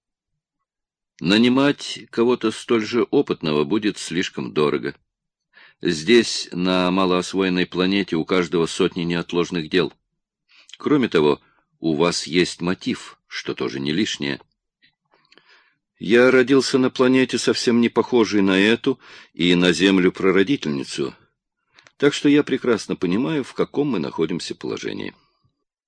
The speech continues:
Над рождественской посадкой собиралась ночь. Температура оставалась умеренной, но подсвечиваемые северным сиянием языки тумана, змеящиеся по улицам,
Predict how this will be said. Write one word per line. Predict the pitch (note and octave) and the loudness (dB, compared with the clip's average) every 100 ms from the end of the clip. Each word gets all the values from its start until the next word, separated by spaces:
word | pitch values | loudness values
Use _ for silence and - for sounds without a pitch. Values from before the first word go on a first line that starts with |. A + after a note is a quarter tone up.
| _ _ _ _ _ - | _ _ _ _ _ -2
Над | F2+ G#2 | 2 6
рождественской | A#2+ B2 D#3 E3+ A#2+ A2 - G#2+ | 6 6 4 2 0 -4 -2 -2
посадкой | F2+ - C3+ D3 - B2+ | -2 -2 -2 -2 -4 -6
собиралась | - C#2 C#2 D#2 F2+ F2 - - - - | -4 -2 0 2 2 0 -6 -14 -18 -14
ночь. | A#2 A#2+ - - - _ _ _ _ - - - - | -8 -8 -8 -12 -14 _ _ _ _ -20 -20 -20 -14
Температура | - F2 F#2 F2 - G#2+ G2+ | -6 2 4 4 4 4 4
оставалась | - F2+ F2 E2 - | 2 2 4 2 -2
умеренной, | E2 E2 F2 A2+ D3 D3+ _ - _ | 0 2 2 2 -2 -8 _ -20 _
но | - G#2+ C#3 C3+ | -2 2 2 0
подсвечиваемые | - G#2 - - G2+ A#2 - G2 E2+ D#2 D2+ D2 | 0 -2 -2 -2 0 2 2 2 2 2 0 0
северным | - G2 D#2+ D2 C#2 | 0 0 2 -2 -6
сиянием | - D2+ E2 D#2+ D#2 | -4 -2 0 0 -2
языки | C#2+ C2 D#2 D#2+ D2+ | -4 -6 -8 -8 -8
тумана, | - C#2+ F#2+ A#2 D#2 - - - - | -6 -4 -2 -4 -6 -12 -20 -20 -12
змеящиеся | C2+ F2 F2+ F#2+ F#2+ - F2+ - F#2+ | -2 2 4 4 2 -2 -2 -2 -4
по | - | 0
улицам, | E2 G2 G#2 - G#2 | 2 2 0 -2 -8